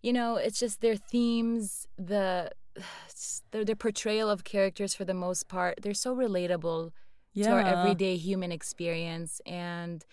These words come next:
Speaker 1: you know what? That's, that's something I'll work towards.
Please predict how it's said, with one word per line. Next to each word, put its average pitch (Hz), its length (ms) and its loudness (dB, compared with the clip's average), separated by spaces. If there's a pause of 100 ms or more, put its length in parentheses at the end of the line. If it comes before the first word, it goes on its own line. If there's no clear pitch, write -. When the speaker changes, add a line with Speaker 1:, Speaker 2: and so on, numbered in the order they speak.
(420)
Speaker 1:
you 226 80 -2
know 247 140 0
what? 247 300 -2 (400)
That's, 226 540 -2
that's 226 300 0
something 233 340 -2
I'll 214 240 2
work 220 240 0
towards. 220 580 -2